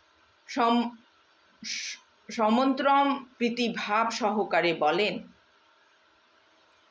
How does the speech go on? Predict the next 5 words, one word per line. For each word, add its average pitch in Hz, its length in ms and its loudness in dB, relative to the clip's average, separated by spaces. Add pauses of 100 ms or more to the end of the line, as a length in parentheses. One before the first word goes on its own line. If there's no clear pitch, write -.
(1300)
"আমার 285 400 2
জীবনে 269 680 2 (1300)
সেই 285 340 2
ধন্যাতিধন্য 269 1080 2
দিন 220 460 2